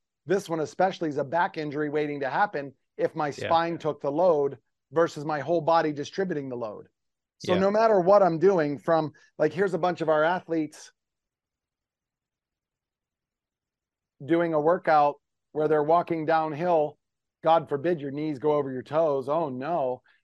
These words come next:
Speaker 1: And they're pulling their
Speaker 2: Yeah.
Speaker 1: elbows back in that deep squat position.
Speaker 2: Yeah.
Speaker 1: What's the benefit? It engages your hips differently because your upper body can't cheat.
Speaker 2: Yeah.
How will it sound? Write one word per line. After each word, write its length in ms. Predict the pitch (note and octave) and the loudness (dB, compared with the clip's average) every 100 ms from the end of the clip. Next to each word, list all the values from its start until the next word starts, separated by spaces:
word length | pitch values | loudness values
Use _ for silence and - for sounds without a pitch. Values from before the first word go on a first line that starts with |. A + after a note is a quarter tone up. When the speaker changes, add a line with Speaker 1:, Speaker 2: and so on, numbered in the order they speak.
| - | -8
Speaker 1:
And 140 | D3+ | -2
they're 100 | D#3+ | -2
pulling 360 | D#3 F#3+ F#3 E3+ | 0 0 0 2
their 120 | D#3 | 4
Speaker 2:
Yeah. 80 | F3 | 4
Speaker 1:
elbows 320 | G3+ F3+ C#3+ | 6 4 2
back 480 | D3+ C#3+ C3+ - _ _ _ - | 2 2 0 -6 _ _ _ -10
in 140 | D#3 | -4
that 200 | E3 D#3+ | -2 -2
deep 180 | F3+ F3 | -2 -4
squat 340 | - F3 D#3+ | 0 2 2
position. 600 | D#3+ C3+ F#3 - A#2 A2 _ _ _ _ _ _ _ | -2 -6 -6 -6 -14 -16 _ _ _ _ _ _ _
Speaker 2:
Yeah. 220 | A2 G#2 - _ _ _ _ _ _ _ _ _ _ _ - | -8 -8 -10 _ _ _ _ _ _ _ _ _ _ _ -2
Speaker 1:
What's 200 | F3 - | -2 -2
the 100 | E3 | -2
benefit? 540 | G3 G#3+ G3 A2+ - _ _ _ _ - | -2 -2 -6 -12 -14 _ _ _ _ -10
It 180 | E3+ E3+ _ | -10 -10 _
engages 580 | D#3 D#3+ D3+ F3 D#3+ D#3+ | -6 -4 0 0 0 -2
your 100 | D3+ | -2
hips 240 | C3 E3+ - | -2 -2 -4
differently 380 | F#3+ G3 F3+ | -6 -4 -6
because 260 | D#3+ D3+ D3 | -6 -6 -6
your 140 | D3 | -2
upper 160 | E3 E3 | -2 0
body 240 | D3+ D3+ D3 | 2 2 0
can't 260 | D3+ C#3+ | -4 -8
cheat. 360 | - G#3 A3 - _ _ _ _ _ _ - | -8 -10 -10 -16 _ _ _ _ _ _ -10
Speaker 2:
Yeah. 220 | A#2+ G2+ | -8 -8